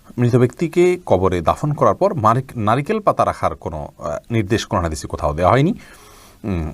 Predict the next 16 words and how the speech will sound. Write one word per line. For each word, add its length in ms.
বরং 240
রাসূল 440
আকরাম 260
সাল্লাল্লাহু 100
আলাইহি 140
ওয়াসাল্লাম 320
একটা 220
কবরে, 380
আহ, 320
তিনি, 360
আহ, 400
ডাল 280
গেড়েছেন, 440
এমনটি 260
পাওয়া 260
যায়। 160